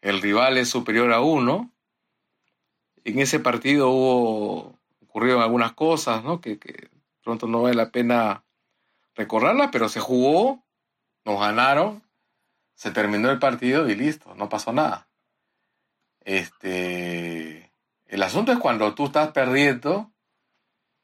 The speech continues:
y comienzas a mirar otro, al costado y de pronto dices, "Oye, ¿qué hacemos?". Y el técnico te dice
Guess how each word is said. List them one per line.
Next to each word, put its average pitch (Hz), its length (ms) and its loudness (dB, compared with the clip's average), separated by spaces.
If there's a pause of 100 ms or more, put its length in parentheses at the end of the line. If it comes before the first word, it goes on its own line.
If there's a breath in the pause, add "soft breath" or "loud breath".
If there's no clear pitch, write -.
(200)
y 101 140 -8
comienzas 117 500 0
a 104 80 -4
mirar 107 240 2
otro, 120 260 0
al 98 220 2
costado 139 640 2
y 98 220 -2
de 95 140 -8
pronto 120 680 0
dices, 120 320 -2
"Oye, 120 580 0
¿qué 123 100 -4
hacemos?". 143 640 0
Y 104 140 -4
el 98 160 -6
técnico 123 440 -2
te 107 100 -6
dice 123 500 0